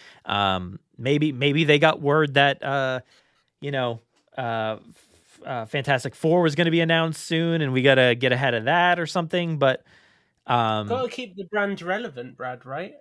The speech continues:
Speaker 1: I did do a whole deep dive into, on one of my streams recently. Go check out the weekly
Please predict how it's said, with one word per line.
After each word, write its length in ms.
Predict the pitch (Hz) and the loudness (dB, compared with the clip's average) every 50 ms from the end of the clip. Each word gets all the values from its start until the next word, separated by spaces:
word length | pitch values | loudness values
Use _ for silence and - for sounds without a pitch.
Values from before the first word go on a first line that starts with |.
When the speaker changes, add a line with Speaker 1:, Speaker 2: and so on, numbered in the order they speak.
| _ _ _ _ _ - _ | _ _ _ _ _ -4 _
Speaker 1:
I 120 | 160 170 | 0 0
did 300 | 156 190 214 220 185 160 | 2 2 2 0 0 -2
do 180 | 170 202 190 180 | -4 -2 0 0
a 80 | 151 | 0
whole 180 | 139 160 156 156 | 0 0 -2 -2
deep 320 | 143 120 143 143 131 123 | -2 -2 -4 -4 -6 0
dive 380 | - 139 123 123 127 120 110 117 | 2 4 4 4 4 2 0 -4
into, 680 | 117 113 113 - - - 135 120 113 113 110 107 104 | -8 -8 -10 -12 -8 -6 -6 -4 -4 -4 -4 -4 -4
on 280 | - 113 107 104 101 101 | -6 -6 -8 -8 -8 -10
one 80 | 104 104 | -10 -8
of 40 | 104 | -8
my 100 | 101 104 | -8 -8
streams 480 | 101 - - 135 113 110 101 101 104 | -8 -10 -10 -10 -10 -10 -10 -10 -12
recently. 380 | 104 104 101 - - 110 101 101 | -12 -12 -12 -12 -14 -14 -14 -12
Go 120 | 95 110 | -10 -12
check 220 | 107 - - 104 110 | -10 -10 -10 -12 -12
out 100 | 101 - | -12 -14
the 80 | - | -14
weekly 560 | 98 98 104 101 - - 107 104 104 104 101 | -14 -12 -12 -14 -12 -12 -12 -10 -10 -12 -14